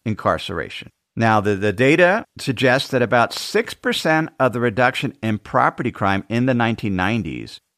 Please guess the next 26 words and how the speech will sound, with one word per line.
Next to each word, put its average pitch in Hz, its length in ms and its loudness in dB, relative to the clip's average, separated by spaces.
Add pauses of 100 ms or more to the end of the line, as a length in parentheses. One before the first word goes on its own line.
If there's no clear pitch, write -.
was 123 420 4
due 120 280 2
to 104 480 0 (140)
increasing 104 720 -2 (120)
incarceration. 90 840 -4 (240)
But 147 160 2
there 160 180 2
are 170 280 4
diminishing 147 560 0
returns. 117 500 0
As 101 300 -6
more 139 340 0
criminals 123 580 -2
are 107 120 0
locked 98 360 0
up, 165 280 4 (160)
there, 110 320 -2 (180)
there 123 180 0
isn't 151 380 0 (100)
a, 117 180 -2
necessarily 127 580 -2
a 110 80 0
big 110 280 -2
drop 120 300 0
in 98 140 -6
crime. - 340 -6